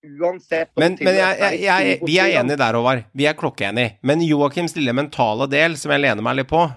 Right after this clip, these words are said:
Speaker 2: Jeg liker den lille, lille mentale delen der. Med at det er det de spillerne de egentlig vil tilknytte seg, når man kommer til stykket, for det går litt på brennende engasjement. Det er et veldig godt poeng.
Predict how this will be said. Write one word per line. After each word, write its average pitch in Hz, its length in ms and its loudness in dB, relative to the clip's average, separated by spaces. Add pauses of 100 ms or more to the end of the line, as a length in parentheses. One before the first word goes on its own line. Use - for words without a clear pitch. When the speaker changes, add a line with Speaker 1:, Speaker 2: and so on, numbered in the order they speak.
(120)
Speaker 2:
Jeg 117 80 -10
liker 117 280 -2
den 131 160 0
lille, 113 240 -2 (320)
lille 120 360 -2
mentale 117 360 -2
delen 113 220 -2
der. 147 200 0 (180)
Med 131 120 0
at 120 80 0
det - 140 -2
er 131 180 2
det 135 200 -4
de 147 160 -2
spillerne 123 500 -4
de 135 180 -6
egentlig 117 500 -2
vil 151 160 0
tilknytte 147 540 -2
seg, 226 280 2 (160)
når 147 100 0
man 156 120 2
kommer 131 240 2
til 160 100 -6
stykket, 180 440 -2
for 160 80 -4
det 147 100 2
går 143 140 4
litt 135 100 -2
på 160 80 -6
brennende 135 320 2
engasjement. 170 560 0
Det 135 400 0
er 127 240 0
et 151 100 -4
veldig 131 220 0
godt 135 180 -4
poeng. 151 260 0